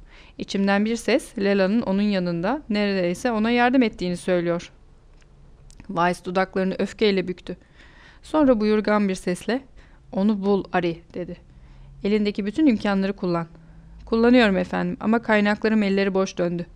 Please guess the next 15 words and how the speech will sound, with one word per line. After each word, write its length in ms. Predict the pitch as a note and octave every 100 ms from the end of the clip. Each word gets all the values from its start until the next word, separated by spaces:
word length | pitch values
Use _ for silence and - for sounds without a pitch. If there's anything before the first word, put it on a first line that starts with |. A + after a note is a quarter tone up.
| - - - - - -
"Bul 300 | G#3 C#4+ C4+
onu. 340 | F#3+ F3 F3 - - -
Bahane 440 | A3 A#3 B3 B3
istemiyorum. 520 | A#3 - A#3 F#3 E3 - - - - -
Eğer 240 | F#3 F#3
gerekiyorsa 680 | G3 G#3 A3 A3 C4 B3 B3+
Roma'yı 340 | A3+ B3+ A3+ G3
dağıtman 400 | G3 G3 A#3+ G#3+
için 200 | B3 C#4+
takviye 420 | G#3 F#3+ G3+ G3
gönderirim. 500 | F3+ F3+ F3 E3 - - - - -
Telefonunu 540 | - G3 F#3 F#3+ G3 A#3+
aramaya 380 | G#3+ G3 G#3+ A3
devam 320 | F#3+ F#3 F3
et. 220 | E3+ -